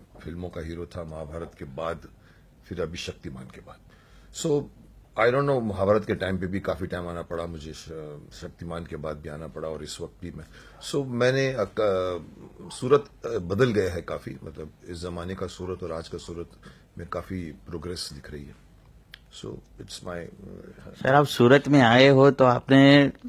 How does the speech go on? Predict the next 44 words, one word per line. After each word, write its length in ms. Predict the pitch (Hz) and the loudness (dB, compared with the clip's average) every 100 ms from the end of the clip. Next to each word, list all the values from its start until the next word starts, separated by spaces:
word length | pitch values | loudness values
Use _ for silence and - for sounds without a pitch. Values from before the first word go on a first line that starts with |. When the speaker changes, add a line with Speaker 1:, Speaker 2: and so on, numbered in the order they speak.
| - - _ _ _ _ _ _ _ - | -20 -20 _ _ _ _ _ _ _ -6
Speaker 2:
खाने 280 | - 120 135 | 0 4 6
में 140 | 135 | 4
क्या 160 | 127 127 | 6 4
खाया? 380 | - 101 98 98 - - - - _ - - - _ _ - - | 4 -2 -2 -6 -18 -20 -20 -20 _ -20 -20 -20 _ _ -20 -4
Speaker 1:
हुजूर, 340 | 92 95 135 123 | -2 4 6 6
हम 160 | 123 | 2
खाना 320 | 123 101 113 | 2 2 6
वही 240 | 113 101 123 | 6 6 4
खाते 340 | - 95 110 | 2 2 2
हैं 160 | 113 110 | 2 2
जो 160 | 98 | 2
हम 200 | 95 98 | 2 0
बम्बई 260 | 85 78 82 | -2 -4 -8
में 120 | 76 | -8
खाते 300 | - - 76 | -10 -12 -12
हैं। 260 | 71 - _ _ _ _ _ _ _ - | -16 -18 _ _ _ _ _ _ _ -8
ये 300 | 87 101 110 | 2 4 4
बात 360 | 95 98 104 107 | 4 2 2 0
एक 160 | 95 | -2
जो, 180 | 90 101 - - | 0 0 -2 -12
जो 240 | - 82 95 | -8 0 2
आप 160 | 87 | 2
लोगों 200 | 95 90 | -2 -2
का 120 | 92 95 | 0 0
एक 120 | 87 | 0
डायलॉग 280 | 87 90 87 | 0 2 0
होता 180 | 85 | 0
है 60 | 90 | 0
कि 120 | 90 | 0
"When 160 | 87 90 | -2 -2
you 140 | 90 | -2
are 160 | 87 87 | -2 -2
in 160 | 87 | -4
Rome, 280 | 85 92 92 | 0 0 0
you 260 | 90 87 78 | 0 -4 -6
behave 300 | 82 87 87 | -6 -4 -4
like 260 | 82 85 | -6 -6
Romans", 320 | 85 90 85 85 | -6 -8 -8 -10
मैं 120 | 87 | -10
उसमें 260 | 85 87 | -8 -10
बिलीव 240 | 78 78 76 | -10 -12 -14
नहीं 100 | 73 | -16
करता 280 | - - | -18 -20
हूँ। 80 | - | -20